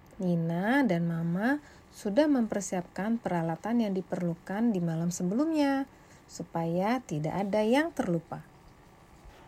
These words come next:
Ketika ibu guru menerangkan tahap-tahap menggambar, tiba-tiba salah satu teman Nina yang bernama Dio memotong penjelasan ibu guru. Katanya, "Ah,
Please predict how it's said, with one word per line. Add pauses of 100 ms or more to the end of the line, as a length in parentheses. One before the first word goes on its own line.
(540)
Ketika
ibu
guru
menerangkan
tahap-tahap
menggambar, (800)
tiba-tiba
salah
satu
teman
Nina
yang
bernama
Dio (400)
memotong
penjelasan
ibu
guru. (720)
Katanya, (800)
"Ah,